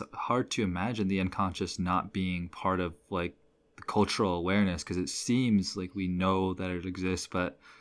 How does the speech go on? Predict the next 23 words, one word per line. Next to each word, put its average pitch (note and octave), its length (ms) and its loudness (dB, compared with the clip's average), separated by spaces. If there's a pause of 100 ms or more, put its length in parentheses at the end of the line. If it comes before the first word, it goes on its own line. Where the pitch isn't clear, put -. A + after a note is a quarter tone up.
(300)
we G2+ 120 0
may G2 180 4
just G#2+ 180 -4
have G2 140 -2
the F#2+ 60 0
luxury F#2 440 2
of, E2+ 200 -2
of F2 360 -6
having F2+ 300 -4
our F2 140 -4 (460)
culture G2 340 2
program F#2 480 2
us E2+ 140 -2
to - 100 -6
have F2+ 80 -2
certain - 260 4
ideas F#2+ 600 4
that F2+ 260 -2
were F2 120 -2
not F#2 340 2
at E2 80 -2
all F#2 480 2 (460)
obvious, F2 760 0